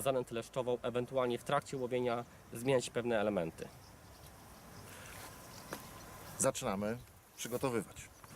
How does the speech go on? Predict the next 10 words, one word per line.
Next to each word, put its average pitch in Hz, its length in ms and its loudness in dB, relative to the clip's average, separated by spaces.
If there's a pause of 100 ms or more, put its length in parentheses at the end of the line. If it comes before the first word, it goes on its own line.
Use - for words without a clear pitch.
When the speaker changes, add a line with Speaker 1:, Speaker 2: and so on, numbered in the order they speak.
(480)
Speaker 2:
Witamy 123 500 6 (260)
na 107 300 2 (220)
pierwszym 110 520 2
z - 40 -4
serii 104 800 0
filmów 104 600 -2
o 98 320 4
zanętach, 101 680 4 (640)
e, 90 40 2
dodatkach 98 840 0